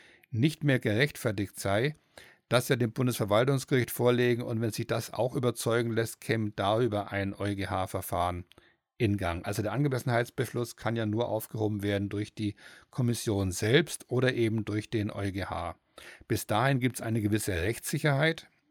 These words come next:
für diejenigen, die Daten in die U S A transferieren. Aber ich glaub, das Grummeln und die, und ein gewisses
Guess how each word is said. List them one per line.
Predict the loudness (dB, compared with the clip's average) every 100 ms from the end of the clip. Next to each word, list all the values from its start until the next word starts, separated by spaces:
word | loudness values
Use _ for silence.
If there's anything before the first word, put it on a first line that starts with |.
| _
für | -10 0 4 4
diejenigen, | 4 0 2 2 2 2 0
die | -2 0
Daten | 2 2 0
in | -4 -2
die | -2
U | -2
S | -4 -2
A | 0 0
transferieren. | -2 -4 -4 -6 -6 -4 2 4 4 2 _ -20 -20 -20 -20 -20 _ -2
Aber | 4 8 8 8 6 4
ich | 2
glaub, | 4 4 4
das | -2 -2 -10
Grummeln | -2 4 6 6 6 6
und | 2 0 0 0 -2
die, | 0 2 2 2 0 _ _ _ -20 _
und | -4 0
ein | 2
gewisses | 4 2 2 0 -2